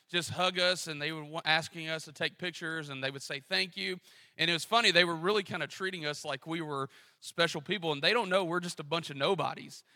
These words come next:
And, uh, it was just really cool to see that. Never, never experienced, I mean, you've never asked me to take a picture with them, and so,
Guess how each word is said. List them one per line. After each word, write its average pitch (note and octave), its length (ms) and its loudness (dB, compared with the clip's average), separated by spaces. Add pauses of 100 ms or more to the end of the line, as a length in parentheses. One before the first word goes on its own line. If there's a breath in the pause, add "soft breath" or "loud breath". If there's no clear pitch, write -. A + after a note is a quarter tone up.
(300 soft breath)
And, E3+ 400 4
uh, C#3+ 420 6
it F3 80 4
was F#3 180 2
just E3+ 200 -2
really G3 260 6
cool G3 300 2
to D#3+ 100 -4
see F#3+ 220 0
that. D3 200 6
Never, E3 440 2
never D#3+ 180 0
experienced, E3 380 -4
I D#3 40 -2
mean, D#3 220 -6
you've G#3 240 -6
never C#3 260 0
asked C3 240 2
me C#3+ 120 -4
to C3 80 -4
take C#3 180 -2
a - 40 -14
picture C#3+ 340 -4
with C3+ 100 -6
them, D3 260 -2
and C3+ 140 -2
so, D3 320 6